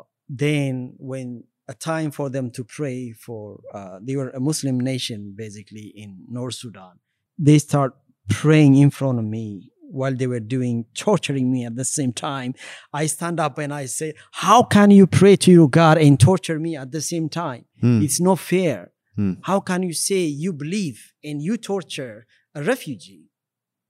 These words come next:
Speaker 1: And then they say, they laugh it out and say, "Okay, get out from here." They open the door and they show me other prisoners, fellow refugees. And they show me, "You know what? There is a lot of food here, rice they have, and you can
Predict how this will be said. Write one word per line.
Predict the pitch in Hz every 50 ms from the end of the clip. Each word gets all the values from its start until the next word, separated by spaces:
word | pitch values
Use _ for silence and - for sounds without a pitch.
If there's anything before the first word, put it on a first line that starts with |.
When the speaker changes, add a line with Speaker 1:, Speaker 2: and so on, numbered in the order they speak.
| _ _ _ _ _ _ _ _ _ _ _ _ _ _ -
Speaker 1:
And | 151 160 160 156
then | 135 156 151 147 143
they | 135 147 135
say, | - - 147 135 135 135 _ _ _ _ _ _ _ _ _ _ _ _
they | - 139 139 143 139
laugh | 135 151 156 143 -
it | 147 139
out | 147 143 135 135 123
and | 120 117 110
say, | - 127
"Okay, | 135 151 156 - 135 110 98 _ _ _ _ _ _ _ 131 120
get | - 165 196 185
out | 170 160 147 -
from | - 151 143
here." | 131 127 143 127 104
They | 117 143
open | 165 185 175 _ 175 170
the | 147 143
door | 120 127 143 139 139 143
and | 131 127 123
they | 135 139
show | 131 - - 139 139
me | 127 123 123 120 117 113 _ _ _ _ _ _ _ _ _ _
other | 151 143 143 151 147
prisoners, | 143 - - 170 151 120 117 107 98 90 - - - - - - - _ _ _ _ _ _ _
fellow | - 156 156 156 147 143
refugees. | 147 170 160 151 151 110 95 110 107 104 - - - 151
And | 139 139 135
they | 123 143
show | 131 - 170 156 135
me, | 135 139 139 127 _ _ _ _
"You | - 151 165
know | 170 156
what? | 156 165 151 131
There | 147 143 143
is | 147 135 117
a | 120 107
lot | 120 131 156 190
of | 214 208 - -
food | - 240 202 175
here, | 180 196 165 135 135 139 139 - _ _ _ _ _ _ _ _ _ _
rice | 156 131 131 151 156 156 151 147 - -
they | 139 135 139
have, | 123 113 120 117 117 120 110
and | 117 107 101 107
you | 135 139
can | - 151 135